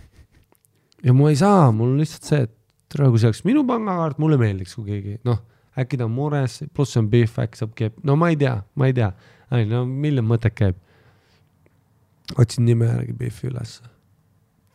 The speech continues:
Kirjutab mulle. Kirjutab talle.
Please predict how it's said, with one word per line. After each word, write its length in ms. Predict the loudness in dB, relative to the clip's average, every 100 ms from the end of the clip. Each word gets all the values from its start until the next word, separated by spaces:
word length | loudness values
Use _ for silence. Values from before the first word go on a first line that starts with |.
| -20 _ _ _ _ _ _ _ _ _ _
Kirjutab 500 | _ -2 -2 -4 -8
mulle. 240 | -8 -8 -8 -10 _ _ _ _ _ _ _ _ _ _ _ _ _ _ _ _ _
Kirjutab 400 | -6 -4 -4 -6 _
talle. 360 | -6 -6 -6